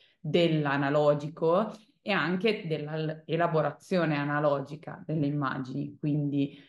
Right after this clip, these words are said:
giocare con il negativo, con la sovrapposizione. Nel senso che io ho un approccio alla, alla ricerca, al mondo dell'arte molto,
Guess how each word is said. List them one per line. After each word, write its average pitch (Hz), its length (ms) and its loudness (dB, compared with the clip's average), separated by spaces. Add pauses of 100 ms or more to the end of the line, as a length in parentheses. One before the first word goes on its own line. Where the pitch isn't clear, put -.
giocare 160 680 0
con 147 140 -4
il 147 80 -2
negativo, 160 680 0
con 156 120 -2
la 147 100 -2
sovrapposizione. 151 1040 -2
Nel 170 220 -14
senso 180 280 -12
che 190 100 -4
io 233 200 4
ho 170 560 2
un 170 120 -2
approccio 180 880 0
alla, 160 640 -4
alla 143 240 -4
ricerca, 175 540 -2
al 165 120 0
mondo 160 320 -2
dell'arte 160 760 0
molto, 170 920 -2